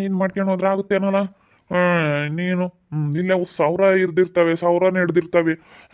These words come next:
ಅವನ್ನೇ ನಾವು ಮನಸ್ಸನ್ನ ಇಕ್ಕೊಂಡು ಇವಾಗ ನಾವು, ಹ್ಮ್, ಬೇಜಾರು ಮಾಡ್ಕೊಂಡ್ರೆ ಆಗಲ್ಲ ಪಾಪ. ಇವಾಗ, ಹ್ಮ್, ಋತಮ್ಮ ಹೋಗಿ ಕೇಳೋದ್ರಾಗ ಏನಿಲ್ಲ, ಮನೆ ಹೆಣ್ಣು ಮಗಳು ಅಂದ್ಮೇಲೆ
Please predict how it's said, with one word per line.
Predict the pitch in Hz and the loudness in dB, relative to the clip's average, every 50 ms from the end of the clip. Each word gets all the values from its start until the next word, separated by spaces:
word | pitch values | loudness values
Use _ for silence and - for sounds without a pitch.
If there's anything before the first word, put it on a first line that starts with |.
| 202 | -2
ಅವನ್ನೇ | 202 208 220 220 220 220 | -2 -2 -2 -2 -2 -2
ನಾವು | 214 214 208 208 | -2 -2 -2 -2
ಮನಸ್ಸನ್ನ | 202 202 196 - 208 202 196 202 | -2 -4 -4 -4 -6 -4 -4 -4
ಇಕ್ಕೊಂಡು | 196 - 208 202 196 190 202 208 202 190 185 _ _ _ _ - | -4 -2 -2 -2 0 0 2 2 2 0 -2 _ _ _ _ -10
ಇವಾಗ | - 196 190 190 196 | -6 -2 0 0 0
ನಾವು, | 190 196 190 185 190 190 190 | 2 0 0 2 2 2 2
ಹ್ಮ್, | 185 180 175 165 147 139 127 127 _ _ _ _ _ _ _ _ _ _ _ _ - | 2 0 -2 -2 -4 -4 -6 -10 _ _ _ _ _ _ _ _ _ _ _ _ -6
ಬೇಜಾರು | 156 156 180 185 190 190 185 | -2 0 0 0 0 -2 -2
ಮಾಡ್ಕೊಂಡ್ರೆ | 180 185 180 - 190 185 170 170 160 170 | -2 -4 -4 -4 -6 -6 -4 -4 -4 -4
ಆಗಲ್ಲ | 170 175 175 165 165 170 | -2 -2 -4 -2 -4 -6
ಪಾಪ. | 160 - 175 165 156 - _ _ - 170 170 170 | -2 -2 -2 -2 -2 -8 _ _ -10 -6 -4 -2
ಇವಾಗ, | 160 160 160 160 | -2 -2 0 0
ಹ್ಮ್, | 156 156 180 175 165 156 - _ _ - _ _ - 156 156 160 | -2 -2 -2 -6 -8 -10 -12 _ _ -20 _ _ -10 -10 -6 -6
ಋತಮ್ಮ | 180 185 190 196 190 185 | -4 -2 -2 -2 -2 -2
ಹೋಗಿ | 185 185 185 - | -4 -4 -4 -2
ಕೇಳೋದ್ರಾಗ | 180 175 180 180 180 175 | 0 0 2 0 0 -4
ಏನಿಲ್ಲ, | 175 180 185 185 180 170 | -6 -8 -8 -4 -4 -4
ಮನೆ | 165 170 185 196 | -2 -2 -4 -6
ಹೆಣ್ಣು | 196 190 190 196 190 | -6 -8 -8 -6 -4
ಮಗಳು | 196 196 196 196 | -4 -2 -2 -2
ಅಂದ್ಮೇಲೆ | 190 190 190 196 196 196 | -4 -4 -8 -10 -10 -10